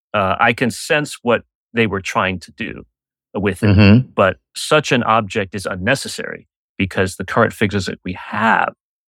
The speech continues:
Speaker 1: uh, is enough to explain the things that we're trying to look for. I don't think you need to create something called a gravistar at the moment, which is why I, I say no glibly,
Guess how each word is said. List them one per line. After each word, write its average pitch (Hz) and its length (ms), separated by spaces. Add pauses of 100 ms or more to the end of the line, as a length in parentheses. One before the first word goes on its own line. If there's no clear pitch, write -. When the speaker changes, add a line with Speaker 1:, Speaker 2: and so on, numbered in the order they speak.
(160)
Speaker 1:
uh, 92 260
is 110 200
enough 98 420
to - 100
explain - 400
the 85 100
things 90 220
that - 100
we're 95 120
trying - 260
to - 80
look 110 180
for. - 160 (340)
I 107 80
don't 147 160
think 156 160
you 117 60
need 113 140
to 95 80
create 107 480
something 92 280
called - 240
a 78 60
gravistar - 640 (260)
at 95 140
the 85 80
moment, 82 320
which 110 180
is 95 140
why 98 240 (280)
I, 87 160
I 87 140
say 92 240
no 90 380
glibly, 113 500